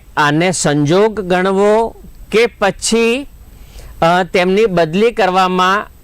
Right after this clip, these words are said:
આવી છે, કારણ કે રાજકુમાર પાંડેયનની જે પ્રકારેની પ્રામાણિક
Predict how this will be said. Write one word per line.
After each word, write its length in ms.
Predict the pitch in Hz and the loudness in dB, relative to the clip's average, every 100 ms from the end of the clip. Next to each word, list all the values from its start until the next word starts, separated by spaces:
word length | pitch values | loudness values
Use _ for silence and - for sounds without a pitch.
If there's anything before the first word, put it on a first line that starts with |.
| 165 | 0
આવી 340 | 160 170 208 | 0 2 0
છે, 220 | 196 165 151 | 0 0 0
કારણ 240 | 156 156 | 0 -2
કે 180 | 160 170 | -2 0
રાજકુમાર 460 | 156 - 170 175 | -2 -2 -2 0
પાંડેયનની 720 | 175 160 156 180 175 175 190 | 0 -2 0 0 2 2 0
જે 140 | 160 160 | 2 0
પ્રકારેની 640 | 160 160 175 170 170 175 | 0 -2 0 0 0 0
પ્રામાણિક 600 | 160 147 160 185 226 - | 0 0 0 0 -2 -2